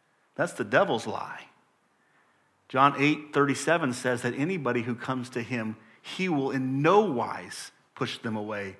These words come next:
or cast them out. If you'll come to Jesus this morning and you'll say, "Lord, I'm a sinner. I'm a, I'm a bad, uh, father. I'm a bad mother. I'm a bad husband. I'm a bad wife. I'm not a,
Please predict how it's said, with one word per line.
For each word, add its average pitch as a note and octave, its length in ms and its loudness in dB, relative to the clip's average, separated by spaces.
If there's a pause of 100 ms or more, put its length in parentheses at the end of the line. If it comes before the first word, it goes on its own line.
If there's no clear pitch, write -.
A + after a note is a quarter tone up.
or F#2 100 -12
cast B2 440 -4
them A2 120 -8
out. - 360 -10 (1300)
If D3 120 -6
you'll B3 140 0
come B3+ 300 2
to A#3 80 4
Jesus G#3+ 480 -2
this - 260 -6
morning G3+ 340 0
and F#3 80 -2
you'll F#3+ 100 0
say, E3 320 -2 (240)
"Lord, A3+ 260 10
I'm A#3 160 10
a F#3+ 60 4
sinner. G#3 420 4
I'm F#3 180 6
a, C#3 160 6 (260)
I'm G#3+ 140 8
a F#3+ 60 8
bad, F3 600 10 (180)
uh, D3+ 400 8
father. F#3 500 12
I'm F#3+ 140 10
a F3 80 6
bad F#3 420 10
mother. F#3 400 8
I'm F3+ 140 10
a G#3 80 4
bad F#3 320 10
husband. E3+ 520 4
I'm F#3+ 120 4
a G#3+ 60 0
bad F3 400 8
wife. F#3 420 10
I'm G3+ 160 6
not A3 160 8
a, D3+ 160 2